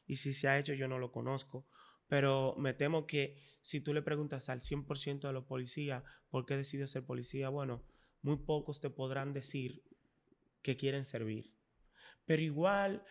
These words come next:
Eh, tú te pones a estudiar aquí, yo sí te puedo asegurar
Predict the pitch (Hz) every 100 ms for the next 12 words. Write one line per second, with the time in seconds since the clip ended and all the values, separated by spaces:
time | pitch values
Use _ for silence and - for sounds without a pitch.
0 | - _ 165 156 151 147 143 139 131 123
1 | 120 _ _ _ _ _ _ - 160 180
2 | 196 196 - - - - 160 170 185 185
3 | 180 175 170 170 147 170 175 135 156 185
4 | 185 185 170 165 175 180 175 175 170 170
5 | 170